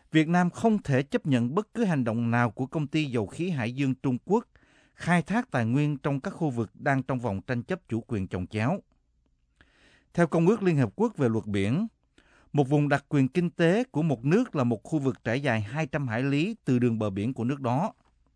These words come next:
Nói về việc Việt Nam không đóng dấu visa lên hộ chiếu có in bản đồ lưỡi bò của Trung Quốc mà thay vào đó cấp visa rời, Thứ trưởng Vinh nói rằng đó chỉ là một giải pháp tạm thời.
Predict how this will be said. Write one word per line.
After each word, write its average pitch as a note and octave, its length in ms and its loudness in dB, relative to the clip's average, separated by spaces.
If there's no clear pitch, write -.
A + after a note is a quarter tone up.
Nói A#3 160 4
về F#3 120 4
việc C3 220 2
Việt C3+ 220 2
Nam F3+ 240 2
không F3+ 280 -2
đóng F3 200 -2
dấu F#3 160 0
visa E3 420 0
lên D#3 160 0
hộ A#2 160 0
chiếu D#3+ 260 0
có F3+ 140 -4
in D#3 180 -2
bản C3 180 -2
đồ A#2 180 0
lưỡi A2 240 2
bò A#2 340 0
của C#3 180 -6
Trung B2+ 300 -2
Quốc A3 180 0
mà G#2+ 260 -4
thay B2 220 -4
vào G2+ 140 -6
đó A2 180 -2
cấp D3 200 -10
visa B2+ 300 -2
rời, G#2 260 0
Thứ G#3+ 120 2
trưởng D3 220 0
Vinh D3+ 220 2
nói F3 140 0
rằng A#2+ 260 2
đó F3 180 2
chỉ D#3 240 0
là C3 320 2
một A2+ 260 -2
giải A#2 160 -2
pháp G#3 220 -6
tạm G#2+ 180 -2
thời. A#2 320 0